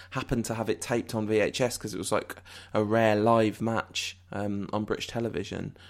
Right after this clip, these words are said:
at that time, and I watched that over and over and over again. So, so that's kind of the one really early game that I loved. Oh, and the other thing is, of course, like, outside of club football, I was completely obsessed with the World Cup as a kid.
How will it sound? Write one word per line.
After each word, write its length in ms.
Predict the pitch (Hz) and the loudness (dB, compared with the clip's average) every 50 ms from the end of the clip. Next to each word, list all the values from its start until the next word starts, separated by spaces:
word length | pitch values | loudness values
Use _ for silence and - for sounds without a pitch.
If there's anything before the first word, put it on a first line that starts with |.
| - - | -10 -4
at 160 | - 90 - - | -4 -2 0 2
that 200 | 98 - - - | 0 0 0 -2
time, 380 | - 104 104 101 101 101 - - - - - - - | -4 -2 -2 -2 -2 -6 -8 -10 -14 -20 -20 -10 -4
and 180 | - 107 107 107 | -2 0 0 2
I 100 | 107 104 | 2 0
watched 320 | 107 110 - - - - | 0 0 0 0 0 2
that 160 | 107 98 - - | 2 2 2 2
over 320 | - 113 113 110 110 113 113 | 2 2 2 2 2 0 0
and 120 | 110 - | 0 2
over 260 | - 110 107 107 107 | 2 2 2 2 0
and 140 | 98 101 107 | 0 0 2
over 340 | 87 107 110 104 104 101 98 | 2 2 2 2 0 -2 -2
again. 400 | 101 - 117 107 95 92 110 110 | -2 0 -2 -2 -2 -2 -4 -6
So, 260 | - - 110 104 98 - - - | -2 -2 -2 -2 -4 -8 -12 -10
so 140 | - - 113 | -6 2 6
that's 240 | 131 135 - - | 6 6 6 6
kind 180 | - - 123 117 | 4 4 4 4
of 100 | 107 - | 4 4
the 120 | - 107 | 4 4
one 400 | 110 107 113 110 110 107 107 110 - - - - - - - - - | 6 6 6 4 4 2 -2 -4 -6 -12 -20 -20 -20 -20 -20 -18 -14
really 480 | - - 104 113 110 104 110 107 92 - | -10 -4 0 0 2 2 2 0 0 2
early 420 | - 117 117 117 113 110 107 104 101 | 4 6 8 8 6 6 4 2 0
game 420 | - 104 101 101 101 98 104 110 - - - - - - - | 0 0 2 2 0 -2 -4 -6 -10 -16 -20 -20 -20 -14 -10
that 100 | - - 104 | -8 -6 -4
I 60 | 104 | -4
loved. 400 | 101 104 107 101 - - - - - - _ _ - - - | -2 -2 -2 -4 -6 -12 -18 -20 -20 -20 _ _ -8 2 6
Oh, 260 | - 196 196 143 - - - - - - - | 8 8 8 8 4 -2 -8 -20 -20 -6 -2
and 140 | - 139 147 | 0 2 4
the 80 | 165 190 | 4 4
other 400 | 196 180 143 139 127 123 120 120 | 4 4 6 6 6 6 6 4
thing 280 | 120 - 139 131 127 | 2 2 2 4 4
is, 160 | 123 120 120 | 4 2 2
of 120 | 120 113 - | 0 -2 0
course, 420 | - 131 120 117 110 - - - | 2 4 4 4 2 0 -2 0
like, 140 | 117 117 - - | 2 2 4 6
outside 340 | 123 127 - - - 117 113 | 6 6 6 6 2 0 0
of 100 | - - | 0 2
club 220 | - 135 131 - | 4 4 4 4
football, 520 | - 139 - - 110 110 110 104 104 - - - - - - - | 0 -2 0 2 4 6 4 4 2 -2 -14 -20 -20 -20 -10 -6
I 60 | - | -4
was 100 | 110 107 | -4 -4
completely 920 | - - 135 117 - - - 139 127 123 120 117 - 107 113 113 113 113 113 | -4 -2 -4 -4 -2 0 2 4 4 4 4 2 2 2 4 4 6 6 4
obsessed 480 | 110 101 - - - 110 104 - - - | 2 2 0 2 2 2 2 0 -4 -6
with 100 | 110 - | -4 -2
the 80 | 107 | 0
World 300 | 107 110 107 107 107 - | 2 4 4 2 2 0
Cup 340 | - - 110 104 - - - - - - | -2 -2 -2 -2 -2 -6 -20 -20 -14 -10
as 140 | 107 104 - | -8 -8 -8
a 40 | - | -10
kid. 320 | - - - 98 98 - | -10 -10 -8 -10 -10 -10